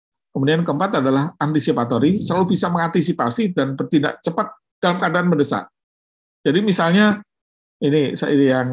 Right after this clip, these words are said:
sebetulnya saya bayangkan ya, nah, misalnya tiba-tiba hari ini diumumkan, misalnya kuliah hari ini, tadinya misalnya jam sepuluh, ditunda nanti jam tiga. Ini mahasiswa harus sudah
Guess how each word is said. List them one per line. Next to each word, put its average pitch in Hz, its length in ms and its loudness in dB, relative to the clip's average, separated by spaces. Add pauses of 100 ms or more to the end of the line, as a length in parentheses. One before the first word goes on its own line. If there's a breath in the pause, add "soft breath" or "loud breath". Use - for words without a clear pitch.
(160)
sebetulnya 139 400 0
saya 135 240 0
bayangkan 123 400 0
ya, 117 140 -2 (500)
nah, 139 80 -8
misalnya 147 480 0
tiba-tiba 160 800 0 (400)
hari 135 240 2
ini 175 160 0
diumumkan, 151 480 2
misalnya 151 320 -2
kuliah 165 320 4
hari 147 240 4
ini, 196 320 0 (480)
tadinya 135 320 2
misalnya 156 320 0
jam 123 80 0
sepuluh, 175 480 2 (400)
ditunda 160 400 4
nanti 165 240 0
jam 123 160 -2
tiga. 131 480 -2
Ini 254 160 -2
mahasiswa 214 480 2
harus 190 160 -4
sudah 165 380 0